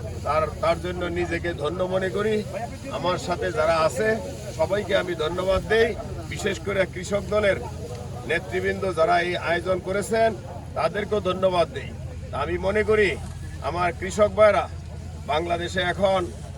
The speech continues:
কাজের লোক পাওয়া যায় না, আমরা যেন সবাই অফিসের কাজও করি এবং ধানও কাটি। আমরা যেন অফিসের কাজও করি, ধানও বুনি, এটা তো নিজের কাজ। এখানে কোনো এই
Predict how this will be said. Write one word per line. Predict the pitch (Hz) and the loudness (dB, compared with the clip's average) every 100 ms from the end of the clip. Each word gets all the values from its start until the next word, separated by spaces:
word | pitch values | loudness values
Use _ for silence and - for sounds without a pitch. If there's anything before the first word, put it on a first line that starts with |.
| - | -6
কাজের | 160 175 175 190 | 0 0 0 -2
লোক | 190 190 - | -2 -4 2
পাওয়া | 185 185 | 4 4
যায় | 180 202 | 4 4
না, | 180 160 - - - | 4 0 -6 -12 -6
আমরা | 156 180 190 185 | -4 0 0 2
যেন | 202 196 | 2 0
সবাই | - - 190 208 160 - - - - | 0 2 6 6 4 -4 -12 -12 -2
অফিসের | 151 165 196 220 208 | 0 0 2 0 4
কাজও | 202 208 240 | 4 6 4
করি | 233 254 285 285 - - - | 2 0 -2 -4 -8 -10 -2
এবং | 202 220 233 | 0 0 -2
ধানও | - 156 214 226 | -2 0 2 4
কাটি। | 190 - - - - - | 4 2 -4 -12 -12 -6
আমরা | - 180 202 | -4 2 2
যেন | 202 208 | 4 2
অফিসের | 190 190 226 220 | 0 0 0 4
কাজও | 208 220 247 | 6 4 4
করি, | 233 254 277 - - - - | -2 -2 -2 -4 -10 -6 2
ধানও | 185 233 220 | 4 4 4
বুনি, | 208 190 - - - - | 4 2 -2 -6 -8 -6
এটা | 208 | -2
তো | 220 | -2
নিজের | 220 240 269 202 | -2 0 0 6
কাজ। | 220 170 - - - | 6 4 -2 -10 -4
এখানে | 180 214 214 | 0 2 2
কোনো | 208 208 233 208 175 170 165 175 | 2 6 8 8 4 -6 -6 -2
এই | 156 170 175 | 2 2 2